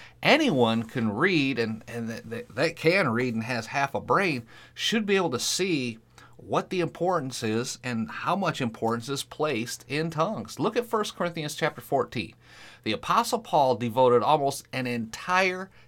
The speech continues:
chapter to the one subject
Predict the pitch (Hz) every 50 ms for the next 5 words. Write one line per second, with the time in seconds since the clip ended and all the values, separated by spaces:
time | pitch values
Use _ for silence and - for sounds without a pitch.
0 | - _ - - - - - 180 180 151 - - - - - - - - _ _
1 | _ _ _ - - - - - - - - - 160 147 127 107 107 104 107 107
2 | 117 139 180 208 233 240 226 - - 240 247 240 160 - - - - - -